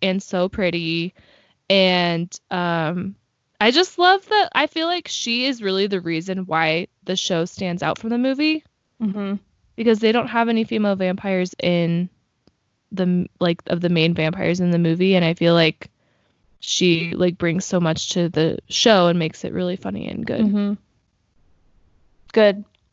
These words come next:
Speaker 2: How did you like it?
Speaker 1: It was good. It was funny. It's only ten episodes. So it was really quick to binge it. I forgot that the first season was short too.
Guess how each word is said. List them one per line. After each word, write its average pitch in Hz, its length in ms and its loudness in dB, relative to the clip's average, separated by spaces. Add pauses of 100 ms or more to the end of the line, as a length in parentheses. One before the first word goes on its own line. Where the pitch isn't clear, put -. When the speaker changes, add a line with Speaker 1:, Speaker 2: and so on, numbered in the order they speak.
Speaker 2:
How 233 180 4
did 247 180 0
you 240 100 0
like 220 260 0
it? - 180 -8 (960)
Speaker 1:
It 254 100 8
was 254 200 4
good. - 220 -4 (180)
It 208 60 -2
was 208 180 0
funny. - 360 -12 (200)
It's 226 100 -4
only 427 200 4
ten 277 220 0
episodes. - 680 -6 (960)
So - 160 -2
it - 20 2
was 208 140 -2
really 240 220 0
quick 240 280 -6
to 220 100 -6
binge 190 380 -2
it. 190 120 2
I 196 100 0
forgot 190 320 -2
that 202 120 -4
the 190 100 -6
first 175 240 -6
season 180 260 -4
was 175 160 -4
short - 320 -4
too. 180 420 -2